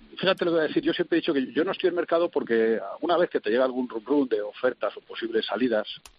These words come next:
es que yo vivo en León y tengo un buen trabajo en León. Y soy muy feliz en León y doy clase de balonmano en León y hago publicaciones de balonmano, etcétera. Entonces, pues yo nunca me planteo, es que nunca me lo he planteado salir de casa.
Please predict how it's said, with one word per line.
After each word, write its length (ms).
es 120
que 120
yo 160
vivo 240
en 60
León 180
y 60
tengo 180
un 60
buen 140
trabajo 300
en 60
León. 160
Y 240
soy 140
muy 120
feliz 260
en 80
León 180
y 60
doy 160
clase 280
de 60
balonmano 400
en 60
León 380
y 60
hago 160
publicaciones 640
de 80
balonmano, 560
etcétera. 480
Entonces, 500
pues 180
yo 140
nunca 260
me 120
planteo, 600
es 100
que 100
nunca 200
me 100
lo 60
he 20
planteado 440
salir 260
de 80
casa. 280